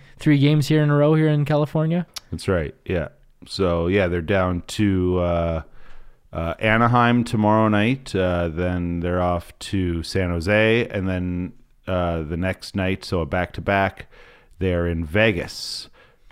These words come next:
Speaker 2: Skipping L A for some reason. L A was just here, but, I mean, you go all the way to California. Why wouldn't you play L A when you're there? I
Speaker 1: Well,
Speaker 2: don't
Speaker 1: they
Speaker 2: know.
Speaker 1: gotta go back. They'll do another California
Speaker 2: Yeah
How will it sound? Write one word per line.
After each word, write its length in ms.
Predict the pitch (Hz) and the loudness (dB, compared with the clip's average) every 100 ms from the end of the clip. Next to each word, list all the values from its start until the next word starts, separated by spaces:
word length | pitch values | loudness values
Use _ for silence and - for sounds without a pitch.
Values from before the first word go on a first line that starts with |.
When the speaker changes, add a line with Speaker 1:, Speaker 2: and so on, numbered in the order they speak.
| - | -20
Speaker 2:
Skipping 460 | - - 139 143 127 | -16 -2 2 4 6
L 200 | 123 120 | 6 6
A 140 | 135 | 6
for 160 | 143 104 | 4 0
some 240 | 104 90 | 0 0
reason. 280 | 85 80 82 | 0 -2 0
L 180 | 104 113 | 4 6
A 100 | 113 | 6
was 220 | 110 90 | 4 0
just 280 | - 92 - | 0 -2 -2
here, 540 | - 139 85 78 113 - - - | 2 2 2 -2 -4 -8 -20 -8
but, 320 | - 90 82 - - | 0 0 0 -8 -8
I 80 | 92 | -4
mean, 480 | 90 82 80 78 82 - _ | -2 -2 -4 -6 -12 -20 _
you 60 | - | -2
go 160 | 98 | 2
all 140 | 92 87 | 2 2
the 60 | |
way 100 | 87 | 0
to 60 | 82 | -2
California. 580 | - 95 82 98 104 87 | -2 -2 0 0 0 0
Why 240 | 80 85 - - - | -2 -2 -6 -14 -10
wouldn't 340 | 90 85 76 - - | -6 -6 -8 -14 -16
you 120 | 71 - - | -16 -18 -20
play 280 | - 87 82 | -10 -4 -2
L 180 | 80 78 | -2 0
A 100 | 98 | 0
when 140 | 87 80 | 0 -2
you're 100 | 78 | -4
there? 180 | 76 76 | -6 -2
I 40 | 80 | 4
Speaker 1:
Well, 60 | |
Speaker 2:
don't 60 | 165 | 6
Speaker 1:
they 60 | 175 | 8
Speaker 2:
know. 60 | 180 | 8
Speaker 1:
gotta 140 | 170 | 6
go 160 | 147 139 | 4 4
back. 400 | 127 120 113 - | 4 2 0 2
They'll 120 | 147 | 2
do 180 | 139 147 | 6 6
another 240 | 139 127 127 | 6 4 2
California 640 | 127 120 - 131 117 | 2 2 2 2 4
Speaker 2:
Yeah 60 | 113 | 2